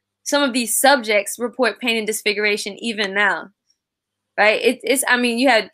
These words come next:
nineteen sixties and seventies, Black boys were subjected to sometimes paralyzing neurosurgery by University of Mississippi researcher who believed brain pathology to be the root of the children's supposed hyperactive behavior. I mean, it, it's endless. It's endless.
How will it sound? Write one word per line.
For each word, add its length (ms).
nineteen 400
sixties 360
and 120
seventies, 400
Black 280
boys 240
were 60
subjected 520
to 60
sometimes 500
paralyzing 640
neurosurgery 960
by 100
University 600
of 80
Mississippi 600
researcher 720
who 100
believed 380
brain 260
pathology 540
to 100
be 120
the 140
root 240
of 100
the 60
children's 440
supposed 420
hyperactive 680
behavior. 460
I 80
mean, 180
it, 80
it's 240
endless. 540
It's 200
endless. 560